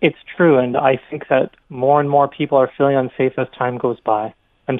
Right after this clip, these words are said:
still struck by comments I know I've heard, um, reported and other kinds of comments made by folks who don't feel, like, comfortable going down or near their city hall on a Saturday. And that sticks with me because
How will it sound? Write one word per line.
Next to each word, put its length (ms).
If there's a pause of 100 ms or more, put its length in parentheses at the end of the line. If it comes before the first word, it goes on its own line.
(100)
still 260
struck 320
by 320 (580)
comments 460
I 80
know 200
I've 180
heard, 500 (120)
um, 180
reported 540
and 140
other 160
kinds 380
of 140
comments 420
made 200
by 260
folks 240
who 60
don't 340
feel, 100
like, 200
comfortable 380
going 300
down 280
or 120
near 320
their 240
city 120
hall 240
on 60
a 120
Saturday. 500 (440)
And 100
that 260
sticks 260
with 160
me 160
because 460